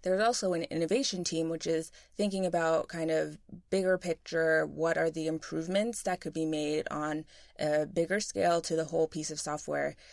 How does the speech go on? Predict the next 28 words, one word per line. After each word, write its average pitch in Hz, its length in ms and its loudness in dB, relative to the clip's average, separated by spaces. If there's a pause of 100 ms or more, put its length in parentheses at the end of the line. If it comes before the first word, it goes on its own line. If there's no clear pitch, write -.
and 165 100 0
how 160 480 0
would 156 160 -2
those 147 200 -2
also 151 280 -4
be 147 240 -6
implemented 147 600 -4
with 139 400 -4 (200)
what 156 220 2
already 147 380 -2
exists. - 800 -6
So 156 240 2 (240)
each 226 220 -4
of 202 80 -2
those 180 260 2
team 165 380 -2
leads 170 360 -2
kind 165 240 -4
of 151 120 -6
went 156 240 -2
around 151 240 -2
and 156 160 -2
reported 156 420 -4
on 147 140 0
the 143 80 -2
status 147 400 -4
of 143 360 -4
their 147 380 0